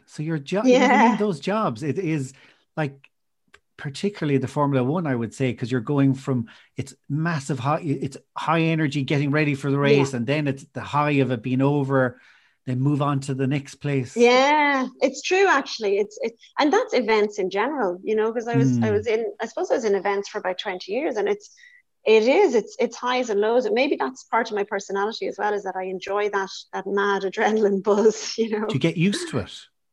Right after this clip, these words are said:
Speaker 1: Do you
Speaker 2: Yeah, yeah, you do. Now, I have to say, it's, for me, it's, it's, you can only really do that in your twenties and thirties, you know.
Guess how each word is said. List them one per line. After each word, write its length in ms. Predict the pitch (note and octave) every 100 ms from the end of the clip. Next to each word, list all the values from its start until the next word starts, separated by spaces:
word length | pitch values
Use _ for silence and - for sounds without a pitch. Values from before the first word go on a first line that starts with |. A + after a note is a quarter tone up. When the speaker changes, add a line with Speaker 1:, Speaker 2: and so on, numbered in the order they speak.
| -
Speaker 1:
Do 100 | C#3+
you 120 | C#3 - -
Speaker 2:
Yeah, 500 | B3+ G4+ D#5 D5 G#4
yeah, 240 | C#4 G4+ G4
you 220 | C#4+ C4
do. 360 | F4+ F4+ B3+ G#3+
Now, 220 | C#4 C4+
I 100 | D4
have 200 | D#4+ A4+
to 100 | F#4
say, 340 | - C4 G#3+
it's, 300 | - B3+ - _ _ _ _
for 140 | - C#4+
me, 120 | E4 G#4+ G#4
it's, 240 | G#4 -
it's, 340 | - B3+ - - _ _
you 140 | B3
can 120 | B3 C#4+
only 200 | E4 D#4
really 320 | C4+ C#4 A#3
do 180 | G#3 G3
that 260 | F#3 F#3
in 100 | F#3+
your 100 | F#3+
twenties 400 | F3+ F#3+ F#3+ F#3
and 100 | F#3
thirties, 560 | F#3 G3 F#3+ - - - _ -
you 120 | F#3+
know. 280 | F#3 F#3+